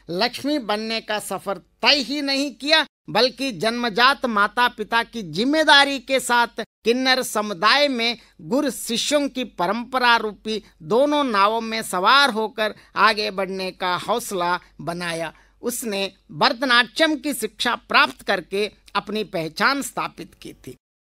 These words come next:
मुख्य धारा की समाज में लिंगीय अल्पसंख्यकों को वैसे तो आगे बढ़ने के अवसर ना के बराबर मिले,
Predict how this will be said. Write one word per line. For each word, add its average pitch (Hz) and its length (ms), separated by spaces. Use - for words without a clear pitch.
मुख्य 226 320
धारा 214 340
की 269 200
समाज 240 480
में 220 220
लिंगीय 254 500
अल्पसंख्यकों 233 880
को 240 320
वैसे 254 380
तो 294 140
आगे 226 460
बढ़ने 214 400
के - 140
अवसर 196 440
ना 180 300
के 285 220
बराबर 202 600
मिले, 185 440